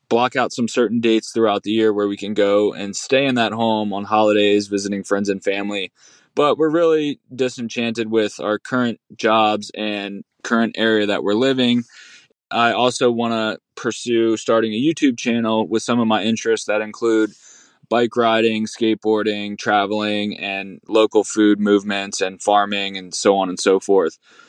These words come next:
So we're hoping to kinda go on a sabbatical in a sense and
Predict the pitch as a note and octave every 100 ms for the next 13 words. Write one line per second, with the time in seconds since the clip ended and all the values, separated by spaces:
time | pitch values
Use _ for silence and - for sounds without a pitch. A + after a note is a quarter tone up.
0 | _ - C3 B2 B2+ C#3 F#3+ G3 F3+ D3
1 | D#3+ D3+ C3 C3+ C#3 C3+ A#2 - A2+ A#2+
2 | C3+ C3+ C3+ B2 A#2+ A2+ - A#2+ A#2+ A#2+
3 | - - A2+ A2+ A2 A2